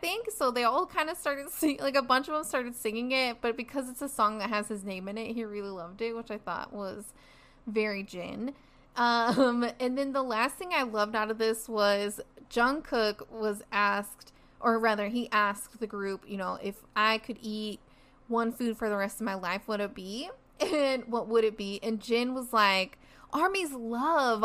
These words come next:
obviously." <laughs> And Jungkook's response was so cute. He had written kimchi stew, but he, like, scratched out. He's like, "Yes, that's it exactly. That's what I said.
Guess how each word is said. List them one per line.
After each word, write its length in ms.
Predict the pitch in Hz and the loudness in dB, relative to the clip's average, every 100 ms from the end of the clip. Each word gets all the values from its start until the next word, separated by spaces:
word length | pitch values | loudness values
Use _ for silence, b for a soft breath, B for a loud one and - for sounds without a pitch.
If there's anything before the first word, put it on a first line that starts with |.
| - | 2
obviously." 920 | 240 277 254 240 240 - 269 254 277 - | 4 2 2 2 0 -2 -4 -2 -2 4
<laughs> 20 | |
And 240 | 466 480 | 4 4
Jungkook's 580 | - 370 381 440 494 - | 6 6 6 2 0 0
response 640 | 466 453 - 254 240 294 - | -2 -2 4 6 6 4 0
was 180 | 392 349 | -4 -4
so 840 | - - 294 277 262 269 294 294 B B B - | -6 -8 0 4 8 8 8 4 B B B -20
cute. 680 | - - 247 240 214 196 214 | -16 -4 2 4 4 2 -4
He 420 | 254 262 262 254 240 | -2 0 0 -2 -2
had 400 | 254 247 233 220 | 2 4 4 2
written 320 | 277 311 320 | -4 -4 -6
kimchi 400 | - 269 254 254 | -2 -2 -2 -4
stew, 320 | - 220 233 | -4 -2 -2
but 180 | 247 233 | 0 0
he, 180 | 240 233 | 0 0
like, 280 | 220 202 185 | 2 0 -2
scratched 500 | - - 233 254 - | -12 -2 0 0 2
out. 160 | 254 | 2
He's 140 | 247 240 | 2 -2
like, 140 | 214 208 | -4 -2
"Yes, 380 | 320 370 294 - | -2 -2 -2 2
that's 260 | 302 302 | 2 2
it 100 | 349 | -4
exactly. 480 | 311 - 302 302 311 | -6 0 2 2 4
That's 240 | 262 427 508 | 2 2 0
what 120 | 453 | -4
I 80 | 330 | -4
said. 200 | - | -2